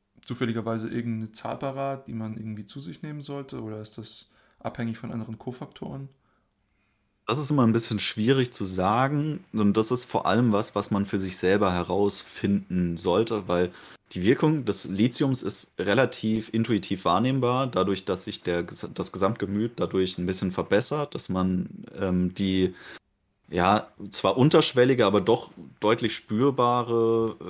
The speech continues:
Speaker 2: äh, Wirkweise des Lithiums wahrnehmen kann, eben dieses Ausgleichende, aber auch, dass man tendenziell ein bisschen besser drauf ist einfach,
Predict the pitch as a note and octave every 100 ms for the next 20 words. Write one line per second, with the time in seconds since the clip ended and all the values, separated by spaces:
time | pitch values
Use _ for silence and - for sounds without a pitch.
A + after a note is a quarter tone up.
0 | G2+ G2 G2 A#2+ C3+ A2 G2+ G#2 G2+ F#2+
1 | F#2+ G#2+ A2 - G2+ G2+ F#2 F2 F2 A2
2 | A#2 A2+ A2 - G#2 A2 A2 G#2 - F2+
3 | F#2+ F2+ F2+ F2+ - F2+ A#2 - A2 G2+
4 | G#2 - G2+ G2 G2+ G2+ G2+ - - _
5 | - - F2 E2 F2+ F2+ F#2 F2+ F#2 F#2
6 | F2+ - _ _ _ _ _ - - _
7 | _ - A#2 B2 A2 A2 A#2+ F3+ A#2+ B2
8 | G2+ F#2 F#2 D3 - - B2 C3+ C#3